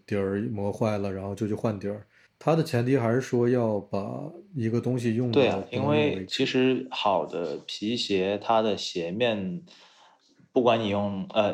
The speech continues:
Speaker 2: 你会花很多钱买那个皮鞋，我觉得更多的就是在它的材料以及它的那个加工工艺上嘛，所谓的，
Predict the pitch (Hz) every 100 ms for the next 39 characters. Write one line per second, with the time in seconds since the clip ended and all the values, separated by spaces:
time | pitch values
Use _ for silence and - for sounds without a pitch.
0 | 110 101 - 131 113 - 131 123 95 107
1 | 113 110 107 82 101 101 - 104 92 95
2 | 90 87 95 110 98 101 101 95 98 90
3 | - 98 87 - 95 90 85 78 - -
4 | 78 85 101 92 76 80 - 92 90 92
5 | 80 73 69 - _ _ _ - 92 107
6 | 101 104 107 95 90 78 80 82 - 80
7 | 87 95 87 87 78 71 69